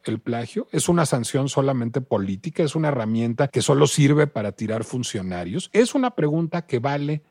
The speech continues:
la pena hacernos. Como decía yo al principio, en el caso Claudine Gay están jugadas muchas de, pues digamos, jugados muchos de los grandes temas de la cultura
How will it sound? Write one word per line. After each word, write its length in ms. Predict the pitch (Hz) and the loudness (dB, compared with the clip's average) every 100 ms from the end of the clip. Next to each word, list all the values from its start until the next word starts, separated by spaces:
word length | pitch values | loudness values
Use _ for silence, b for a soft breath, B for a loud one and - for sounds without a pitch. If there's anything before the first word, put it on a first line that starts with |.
| _ | _
la 220 | - 110 110 | -8 -8 -6
pena 500 | 131 127 127 131 - | -4 -4 -4 -10 -12
hacernos. 640 | 135 - 170 160 123 - - | -8 0 2 2 -2 -10 -2
Como 220 | 180 180 | 2 4
decía 180 | 180 269 | 6 6
yo 100 | 269 | 4
al 80 | 254 | 4
principio, 680 | 190 170 - 196 - 117 123 _ _ | 4 2 4 2 2 0 -2 _ _
en 220 | - 113 117 | -10 -8 -6
el 140 | 113 | -2
caso 340 | 180 175 202 | 0 4 2
Claudine 400 | 143 117 123 135 | 2 0 0 0
Gay 220 | 123 127 123 | 0 0 0
están 420 | - 123 135 - | -2 0 0 -4
jugadas 920 | - - 143 165 165 156 156 - - - _ | -6 0 2 2 2 2 0 -2 -10 -14 _
muchas 960 | - 131 170 214 - - 156 151 - 110 | 2 6 8 6 2 0 -2 -2 -4 0
de, 320 | 120 131 - - | 2 2 -2 -8
pues 200 | 95 104 | -8 -6
digamos, 480 | 110 127 135 - 110 | -6 -4 -4 -6 -10
jugados 420 | - 110 135 139 131 | -8 -2 0 0 0
muchos 280 | 151 - | -2 -2
de 60 | 127 | -2
los 200 | 107 104 | -2 -2
grandes 480 | 131 139 147 120 - | -4 -4 -4 -6 0
temas 500 | 147 143 120 104 - | 2 2 -2 -6 -8
de 100 | 90 | -8
la 120 | 90 | -10
cultura 580 | - 95 - 113 107 | -10 -10 -6 -4 -4